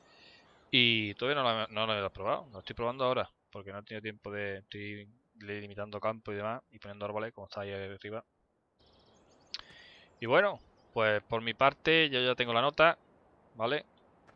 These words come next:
Porque no necesita más, más investigación esto.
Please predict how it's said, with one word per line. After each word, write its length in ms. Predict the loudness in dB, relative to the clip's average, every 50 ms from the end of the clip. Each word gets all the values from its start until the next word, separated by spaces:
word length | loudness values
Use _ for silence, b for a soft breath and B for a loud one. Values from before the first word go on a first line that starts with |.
| _ -12
Porque 580 | -10 -10 -10 -10 -14 _ -14 -12 -10 -10 -12 -12
no 140 | -12 -14 -14
necesita 280 | -14 -14 -14 -12 -10 -8
más, 360 | -8 -8 -8 -8 -10 -12 -14
más 120 | -12 -12 -12
investigación 580 | -10 -10 -12 -10 -8 -8 -8 -8 -8 -12 -12
esto. 200 | -16 -18 -20 -20